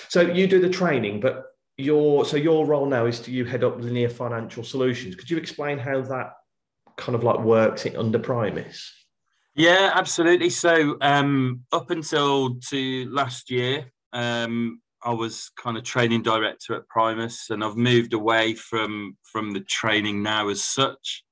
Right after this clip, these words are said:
Speaker 2: um, with a view to, um, building and working on an, on s-, an academy, a route into, into the
Speaker 1: Okay.
Speaker 2: industry, which we'll, I'm sure we'll talk about, um, later on. But,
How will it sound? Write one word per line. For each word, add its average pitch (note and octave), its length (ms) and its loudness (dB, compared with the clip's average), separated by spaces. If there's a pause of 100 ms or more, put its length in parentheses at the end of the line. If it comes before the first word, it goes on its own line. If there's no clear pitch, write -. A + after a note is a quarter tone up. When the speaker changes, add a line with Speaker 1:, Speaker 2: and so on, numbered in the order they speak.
(100)
Speaker 2:
um, G#2+ 420 -2 (720)
with C#3 220 2
a C#3 80 4
view B2 440 2
to, A#2 640 0 (220)
um, G#2+ 520 -8 (540)
building A#2+ 800 0
and G#2+ 240 -8
working B2 520 0
on G#2+ 160 0
an, G#2 240 -6
on G#2 240 -6
s-, - 320 -12 (100)
an G#2+ 120 -6
academy, C3 560 2
a A#2+ 40 4
route A#2+ 420 2
into, A2+ 680 -2 (220)
into A#2 320 -6
the A2 100 -2
Speaker 1:
Okay. A2 80 -2
Speaker 2:
industry, A2+ 500 -2
which G#2 280 -6
we'll, G#2 120 -6
I'm G#2+ 80 -10
sure G#2+ 240 -4
we'll G2+ 140 -2
talk G2+ 300 -8
about, G2+ 260 -4 (140)
um, G2+ 200 -8
later G2+ 360 -4
on. A2 200 2
But, G2+ 180 -4